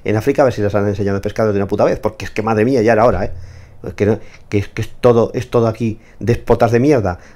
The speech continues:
eh, africanos llevándose lo crudo. O sea, es que empezarás a, a aprender un poco, ¿eh? Y a hacer una Wakanda de verdad, porque ya va siendo hora, ¿eh?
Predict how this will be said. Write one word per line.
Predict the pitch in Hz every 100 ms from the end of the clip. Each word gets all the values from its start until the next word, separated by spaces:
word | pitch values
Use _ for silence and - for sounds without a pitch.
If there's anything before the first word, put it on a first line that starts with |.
| -
eh, | - 104 101 104 98
africanos | 101 107 139 156
llevándose | 147 110 110 110 110 107
lo | 101 101
crudo. | - 95 85
O | -
sea, | 82
es | -
que | 104 110 101 - -
empezarás | - 90 87 101
a, | 107 101 101 101 87
a | 90 90 -
aprender | - 101 101 110
un |
poco, | 104 - 135 - -
¿eh? | 98 113
Y |
a | 90
hacer | - 101
una | 104 98
Wakanda | 95 95 107 104
de |
verdad, | 101 110
porque | - -
ya | 95
va | 92
siendo | - 87
hora, | 98 87 - - - - -
¿eh? | -